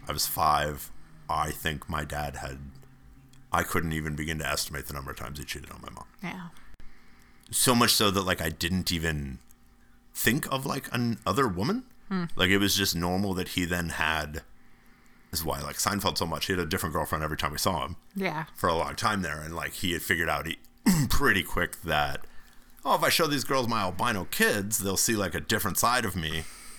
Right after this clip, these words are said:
Speaker 1: And, like, I can get some more pussy.
Speaker 2: Sure.
Speaker 1: And they'll help take care of my kids." So it's a win-win for him.
Speaker 2: Right.
Speaker 1: And meanwhile, like, any sense of how to es-, establish a relationship in me is just getting ruined.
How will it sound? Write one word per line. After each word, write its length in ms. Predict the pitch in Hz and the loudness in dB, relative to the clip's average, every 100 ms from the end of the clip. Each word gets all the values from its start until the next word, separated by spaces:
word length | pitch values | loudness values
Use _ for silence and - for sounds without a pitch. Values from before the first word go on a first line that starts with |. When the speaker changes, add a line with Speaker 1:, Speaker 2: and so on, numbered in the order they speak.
| - - - | -16 -18 -6
Speaker 1:
And, 200 | 90 87 | -2 0
like, 300 | 82 73 73 - - | 2 0 -4 -8 -8
I 100 | 90 | -2
can 100 | 87 | -2
get 180 | 85 95 | 2 2
some 140 | - 95 | 4 2
more 120 | 78 | 4
pussy. 580 | - 120 123 73 78 101 - - | 4 6 4 4 0 -6 -12 -4
Speaker 2:
Sure. 240 | - 165 - | 0 0 4
Speaker 1:
And 220 | 107 110 | 4 6
they'll 100 | 95 | 6
help 200 | 98 87 | 4 2
take 180 | 107 78 | 0 2
care 140 | 107 | 2
of 60 | 87 | 2
my 80 | 78 | 0
kids." 540 | - 175 107 92 117 | 0 2 4 2 0
So 360 | - - - 95 | 0 0 0 2
it's 100 | 92 | 2
a 60 | |
win-win 480 | 90 104 113 107 98 | 2 4 4 6 4
for 160 | 92 87 | 2 0
him. 400 | - 151 90 92 | 2 2 2 -2
Speaker 2:
Right. 420 | 175 175 - - - | -2 -4 -4 -8 0
Speaker 1:
And 160 | 101 | 4
meanwhile, 360 | 98 92 87 82 | 6 6 4 4
like, 220 | 82 82 - - 131 | 2 0 -4 -4 0
any 560 | 127 117 101 95 87 | 2 4 4 2 0
sense 380 | 82 - 101 95 | 0 2 2 2
of 120 | 90 | 0
how 160 | - 98 | 0 0
to 100 | 87 85 | 0 -2
es-, 200 | 82 - - | 0 0 0
establish 400 | - 95 87 85 | -4 -2 0 0
a 40 | 87 | 0
relationship 640 | 87 95 - 110 - 101 | 2 4 4 2 2 2
in 140 | 98 95 | 2 2
me 140 | 95 | 2
is 120 | 85 80 | 0 -4
just 160 | 87 | -4
getting 240 | 95 82 82 | -4 -6 -4
ruined. 360 | 107 107 78 | -2 -2 -4